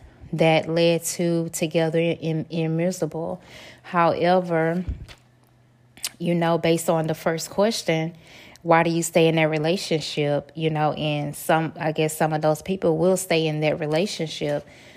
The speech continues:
Um, and however, but they rather be single and happy. So it's kinda confusing. But, um, to each his own, I guess everyone has their,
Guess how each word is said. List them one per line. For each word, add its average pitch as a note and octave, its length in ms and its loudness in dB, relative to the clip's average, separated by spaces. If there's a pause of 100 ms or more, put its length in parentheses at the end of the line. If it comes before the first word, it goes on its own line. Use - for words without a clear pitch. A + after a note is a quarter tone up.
(280)
Um, D3+ 560 -2 (1160)
and E3 160 -2
however, E3 640 0
but D#3+ 220 -2
they E3 120 2
rather D#3+ 300 2
be D3+ 160 -2
single D#3 380 -4
and D3 120 -4
happy. D3+ 460 -4
So D3+ 280 -4
it's D#3 120 -6
kinda A3+ 240 -4
confusing. D#3 720 -6 (500)
But, D#3 260 2
um, D3+ 180 -4
to - 160 -4
each F#3+ 240 -4
his E3+ 140 -4
own, D3+ 220 -2
I D3+ 60 -4
guess D#3+ 240 -4
everyone D#3 400 -4
has D#3+ 340 -2
their, D3+ 320 -4